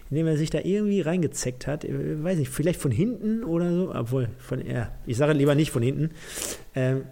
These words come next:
ich weiß nicht, wer das gemacht hat, aber Andreas, sei gegrüßt. Du hast vollkommen recht. Ähm, das ist so eine Position oder das sind so Positionen, die mir auch nicht gefallen. Äh,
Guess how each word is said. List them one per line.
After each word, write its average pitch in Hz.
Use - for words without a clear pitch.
ich 127
weiß 185
nicht, 170
wer 170
das 135
gemacht 151
hat, 156
aber 139
Andreas, 151
sei 139
gegrüßt. 147
Du 135
hast 127
vollkommen 147
recht. 143
Ähm, 127
das 135
ist 147
so 147
eine 143
Position 139
oder 123
das 113
sind 135
so 135
Positionen, 139
die 131
mir 127
auch 143
nicht 143
gefallen. 143
Äh, 127